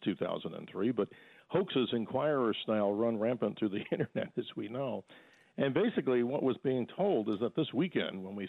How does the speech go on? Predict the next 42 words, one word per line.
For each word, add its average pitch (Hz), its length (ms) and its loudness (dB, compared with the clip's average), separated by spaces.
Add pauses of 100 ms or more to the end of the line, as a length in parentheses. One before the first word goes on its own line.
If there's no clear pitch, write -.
see 120 80 2
the 101 100 0
beautiful 110 520 0
full 113 240 0
sturgeon 110 400 0
moon, 80 260 -8 (640)
that 117 200 0
Mars 139 320 2
would 127 140 0
appear 131 380 0
as 117 200 0
large 120 440 0
as 107 160 0
the 107 80 0
moon. 180 380 0 (100)
Hold 135 320 0
the 107 140 -2
phone, 143 400 -2
stop 120 280 -4
the - 80 -4
presses, 120 560 -2
because 104 400 -2 (680)
in 135 140 2
astronomy, 139 560 2
that 143 180 4
would 143 160 2
virtually 139 400 -2
be 135 160 0
impossible, 123 640 -4
because 95 360 -4
Mars, 143 320 0
even 143 180 2
though 135 120 2
it 110 80 -2
came 139 220 -6
within 107 240 -6
thirty-five 120 480 0
million 107 260 -2
miles 107 260 -2
of 92 80 -10
the 98 140 -2
Earth 123 160 2